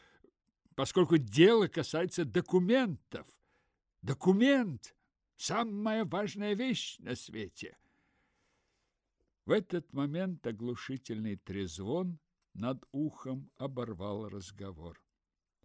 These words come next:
Филипп Филиппович сказал в трубку: "Да". Покраснел и закричал: "Прошу не отрывать меня по пустякам! Вам какое дело?"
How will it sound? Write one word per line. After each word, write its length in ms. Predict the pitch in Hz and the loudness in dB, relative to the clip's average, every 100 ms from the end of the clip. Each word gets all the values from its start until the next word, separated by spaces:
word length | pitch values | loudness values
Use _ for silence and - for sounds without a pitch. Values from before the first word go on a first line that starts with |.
| _ _ _ _ _ _ _ | _ _ _ _ _ _ _
Филипп 380 | - 98 170 - | -8 -4 -4 -4
Филиппович 720 | 147 143 165 151 135 - - _ _ _ _ | -8 -6 -6 -8 -10 -12 -14 _ _ _ _
сказал 480 | - - 101 101 101 | -20 -12 -8 -6 -6
в 80 | - | -8
трубку: 460 | 95 101 - 95 | -8 -8 -10 -8
"Да". 380 | 85 127 131 160 - _ _ _ _ _ _ _ _ _ _ _ _ _ _ _ _ | 0 2 4 2 -6 _ _ _ _ _ _ _ _ _ _ _ _ _ _ _ _
Покраснел 800 | - - 85 - 107 117 107 - _ _ _ _ | -16 -12 -12 -10 -6 -6 -6 -12 _ _ _ _
и 80 | - | -12
закричал: 720 | 98 107 - 107 - 90 80 - | -10 -10 -10 -12 -10 -10 -10 -12
"Прошу 720 | - 143 151 - - 196 247 247 | -2 2 2 2 6 8 8 6
не 160 | 220 | 6
отрывать 1040 | 226 220 - 196 233 165 98 143 202 - - | 4 2 2 0 0 0 -4 -2 -4 -6 -4
меня 440 | 185 185 151 170 | -2 0 2 0
по 160 | - 170 | -2 -4
пустякам! 840 | - 160 - - 104 113 107 82 _ _ _ _ _ _ _ | -4 -8 -8 -10 -4 -4 -4 -6 _ _ _ _ _ _ _
Вам 300 | - 220 233 | 6 6 6
какое 600 | - 233 - 240 254 240 | 4 2 4 4 6 4
дело?" 640 | 202 113 107 190 107 95 | 0 -4 0 0 0 -10